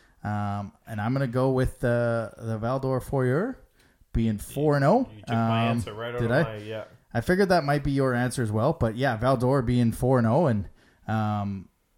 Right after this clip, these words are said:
Speaker 1: nineteen goals for, fifteen goals against. Now, they've, three of the four wins have been at home, so that does help, but,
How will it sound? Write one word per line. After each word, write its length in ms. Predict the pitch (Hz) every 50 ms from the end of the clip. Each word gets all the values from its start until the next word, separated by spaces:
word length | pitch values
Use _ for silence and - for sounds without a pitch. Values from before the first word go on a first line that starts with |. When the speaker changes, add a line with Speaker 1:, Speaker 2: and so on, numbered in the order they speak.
| _ _ -
Speaker 1:
nineteen 320 | 117 113 110 - 127 120
goals 220 | 113 120 120 113 -
for, 240 | - 117 127 131
fifteen 400 | 123 - 123 - - 127 120 120
goals 220 | 117 120 120 120 110
against. 560 | 107 95 104 107 139 175 - - - - - - - _ _ _ _ _ _ _ -
Now, 160 | 127 120 113
they've, 200 | 113 113 104 107 - _ _ - - - _ -
three 140 | - 160 151
of 40 | 135
the 60 | 123
four 200 | - 139 135 123
wins 260 | 117 123 127 127 113
have 160 | 123 117 104
been 160 | 104 113 107 107
at 120 | 110 113
home, 280 | 92 95 101 107 131 165
so 140 | - - 101
that 240 | 92 101 107 98 -
does 240 | 110 101 107 101 -
help, 400 | - 98 107 170 202 - - -
but, 260 | - 104 95 - -